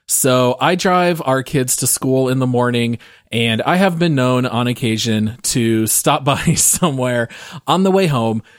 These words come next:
You know, I gotta take my kids to school. We leave at seven forty, and I normally don't start working until about eight thirty or nine. So, you know, I've got plenty of time.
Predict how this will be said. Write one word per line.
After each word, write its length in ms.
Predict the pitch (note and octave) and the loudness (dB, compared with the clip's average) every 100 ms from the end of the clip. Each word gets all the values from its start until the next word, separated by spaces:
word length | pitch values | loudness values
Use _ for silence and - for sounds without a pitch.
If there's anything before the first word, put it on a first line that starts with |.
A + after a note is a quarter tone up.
| _ | _
You 80 | B2 | -2
know, 60 | A#2 | 0
I 40 | |
gotta 160 | B2+ B2 | 0 0
take 200 | E3 D#3 | 0 -2
my 120 | D3+ | -2
kids 240 | D#3 C#3 | -2 -2
to 80 | - | -2
school. 340 | - C#3+ C3+ B2+ | -2 2 2 2
We 120 | B2 | 0
leave 180 | B2 A#2 | 0 0
at 160 | A2 | -2
seven 320 | - A#2+ G#2+ | -2 -4 -4
forty, 640 | G#2+ E3 E3 D#3+ C#3+ C#3+ - _ _ - | -4 0 2 2 0 -2 -8 _ _ -4
and 340 | A#2 A#2 A2+ | 0 0 0
I 160 | A#2 C3 | 0 0
normally 380 | E3 G3 F#3 C#3 | 2 2 0 0
don't 240 | B2 A2 | -2 -2
start 240 | - A2 | -2 -2
working 260 | G#2+ G#2 A2 | -4 -4 -4
until 240 | G#2 A2+ | -4 -6
about 240 | G#2+ G#2+ G#2 | -6 -6 -6
eight 180 | A#2+ A2+ | -6 -6
thirty 320 | A#2 A2 G#2+ | -6 -4 -2
or 80 | G#2+ | -2
nine. 420 | G#2+ G#2+ G#2+ G#2+ | -2 -2 -2 -2
So, 220 | G#2 - A2 | -2 -2 -2
you 80 | |
know, 80 | G#2+ | -2
I've 80 | G#2+ | -2
got 220 | A2+ G#2+ | -4 -4
plenty 280 | - F3 E3 | -2 -2 0
of 100 | D3 | -2
time. 440 | D3 B2 B2 A#2+ | -2 -2 0 -4